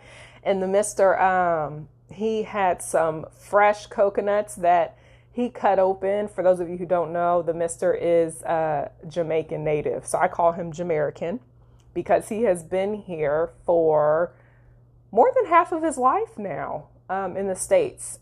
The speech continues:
because his parents came here when he was a kid. So I call him Jamaican because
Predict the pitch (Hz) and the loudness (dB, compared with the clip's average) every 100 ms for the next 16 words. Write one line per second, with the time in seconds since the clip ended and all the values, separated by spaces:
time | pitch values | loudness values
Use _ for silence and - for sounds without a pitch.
0 | - 175 190 208 180 226 196 - 214 202 | -16 -10 -2 -2 -2 -6 -8 -4 -2 -2
1 | 214 - 226 196 196 208 190 180 180 220 | -2 -2 -2 -2 -2 -2 0 -2 -4 -8
2 | 208 202 180 175 160 156 302 339 - - | -6 -2 0 0 -2 -4 -2 0 0 -2
3 | - 202 185 170 170 _ - - _ _ | -2 2 4 2 -2 _ -20 -20 _ _
4 | _ - 196 - 208 214 220 247 214 180 | _ -14 -10 0 0 0 -2 -2 2 0
5 | 180 202 208 185 214 175 | 0 -4 -6 -4 0 -2